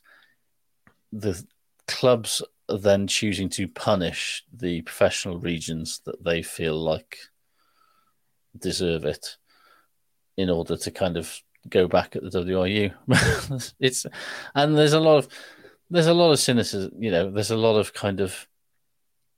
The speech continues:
parochial kind of looking after oneself going on there. Not just even with these, as you say, these kind of people who've worked for free in a lot of cases and worked hard for their local rugby clubs for years and years and years. There's also some people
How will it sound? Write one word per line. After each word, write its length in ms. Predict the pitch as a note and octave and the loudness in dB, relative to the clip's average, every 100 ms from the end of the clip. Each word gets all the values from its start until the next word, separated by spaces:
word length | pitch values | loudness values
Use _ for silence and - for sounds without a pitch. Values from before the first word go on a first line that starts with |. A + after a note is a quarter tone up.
| - | -20
parochial 720 | - G#2 G#2 F#2+ - G2+ F#2 | -6 0 0 0 -2 0 0
kind 440 | - - F#2+ F#2+ F#2 | -6 -4 -4 -2 -6
of 160 | F2+ - - _ _ _ _ _ _ _ | -6 -10 -20 _ _ _ _ _ _ _
looking 340 | G2+ F#2 G2+ G2+ | -6 -6 -4 -4
after 260 | F#2+ - | -4 -4
oneself 640 | F2+ F2+ F2 - F#2 - - | -2 -2 -2 0 0 0 -2
going 300 | F2+ F2 E2+ | 0 0 -2
on 220 | E2+ E2+ | -4 -2
there. 340 | F2 E2+ E2 F#2+ | 0 0 -2 -4
Not 280 | A#2+ B2 - | 0 0 0
just 300 | C#3 C3 - | 0 0 0
even 280 | B2+ B2+ B2 | 0 2 2
with 160 | A#2+ | 2
these, 240 | A#2 A2+ A#2 | 2 -2 2
as 220 | A2 - | 2 2
you 60 | A2+ | 0
say, 260 | - A#2+ | 2 2
these 200 | F2+ F2+ | 2 -4
kind 240 | - F#2+ F2 | -4 -4 -4
of 160 | F#2 - _ - - - _ _ _ - - _ - | -6 -12 _ -20 -20 -20 _ _ _ -20 -20 _ -4
people 280 | A2+ G#2 | -2 -2
who've 360 | G2 G#2+ F#2+ - _ _ _ _ - G2 | 0 0 0 -4 _ _ _ _ -16 -12
worked 600 | A#2 G#2+ A2 A2+ - - - _ - | -6 2 2 2 -2 -8 -10 _ -8
for 180 | - | -2
free 400 | G2+ - G#2+ G#2+ | -2 2 4 6
in 100 | G2+ | 4
a 80 | G2 | 4
lot 180 | G2 F#2+ | 4 4
of 80 | G2 | 4
cases 480 | A2 G2+ - G2+ F#2+ | 2 0 0 -2 -2
and 140 | F#2+ | 2
worked 220 | G2 F#2 | 2 2
hard 300 | - G2 G2 | 0 2 2
for 120 | - | 0
their 140 | F#2 F#2 | -2 0
local 300 | F#2 F2+ G2 | 2 0 -2
rugby 280 | F#2+ E2+ F2+ | -2 -2 -4
clubs 260 | G2+ E2+ | -4 -4
for 100 | - | -4
years 320 | F#2+ F#2+ F#2 F#2 | -2 2 0 0
and 120 | F#2 | -2
years 240 | F2+ F2+ | -2 -2
and 120 | F2 F2 | -2 -2
years. 260 | F2+ F#2+ | -2 -2
There's 200 | - F2+ | -4 0
also 300 | A#2+ A#2+ - | 0 2 0
some 200 | G2 F#2 | -2 -4
people 500 | - G2 F#2+ E2+ - | -6 -6 -4 -4 -4